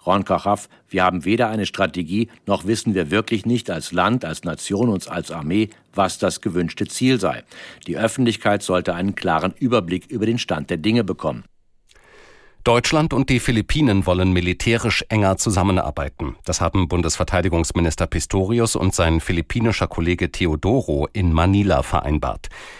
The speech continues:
Speaker 2: Ziel sei es unter anderem, langfristige Beziehungen zwischen den Streitkräften beider Länder aufzubauen und gemeinsame Übungen zu absolvieren.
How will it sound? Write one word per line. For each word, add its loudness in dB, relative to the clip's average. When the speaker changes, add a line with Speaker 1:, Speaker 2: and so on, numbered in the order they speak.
Speaker 2:
Ziel 2
sei 4
es 0
unter 2
anderem, 2
langfristige 0
Beziehungen 2
zwischen 0
den -2
Streitkräften -2
beider 2
Länder 2
aufzubauen 2
und -2
gemeinsame 2
Übungen 0
zu -2
absolvieren. -4